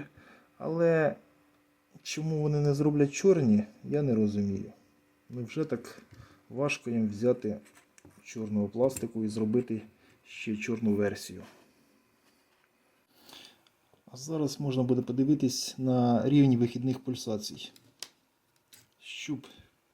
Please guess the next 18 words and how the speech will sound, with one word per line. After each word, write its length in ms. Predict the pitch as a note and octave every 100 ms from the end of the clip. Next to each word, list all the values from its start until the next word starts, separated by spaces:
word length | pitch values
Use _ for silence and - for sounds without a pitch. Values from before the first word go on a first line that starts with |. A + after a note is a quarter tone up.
| _ _ _ _ _
підмикається 720 | _ A#2+ A#2 - A2+ G#2+ -
через 300 | - A2+ A#2
таку 260 | - - -
пру-, 320 | - C3+ B2+ - - - _ _ _ _ _ C3
відвід, 560 | C3 D#3 F#3+ F#3+ - _ _ _
щоб 300 | - - A#2
були 200 | B2+ B2+
максимально 600 | A#2+ A2+ C3 C3 B2 A#2
короткі 480 | - A#2 - G#2+ G#2+ - _ _
провода, 440 | - B2 A2+ G#2 G2
тому 260 | G2 A2
що 180 | G#2 G#2+
на 140 | A2+ G#2+
земляний 500 | A#2 A#2 A#2 A2 G#2
цей 300 | G#2+ G#2+ - - -
шматок 680 | - D#3 D#3 G3+ G3+ - - - _ _ - - _ -
будуть 300 | C#3 C#3+ C3
наводитися 680 | B2 B2+ B2+ A#2 - A2+